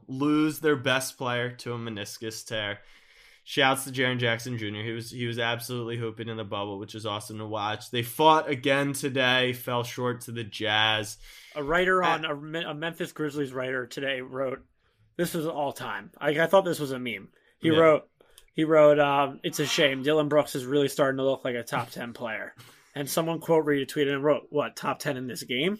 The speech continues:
Speaker 1: <laughs> Well, did you, you didn't get a chance to watch that game, did you?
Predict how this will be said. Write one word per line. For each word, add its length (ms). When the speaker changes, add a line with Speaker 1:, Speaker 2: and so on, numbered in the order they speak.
Speaker 1:
<laughs> 0
Well, 400
did 260
you, 580
you 160
didn't 180
get 140
a 60
chance 260
to 100
watch 300
that 180
game, 220
did 160
you? 160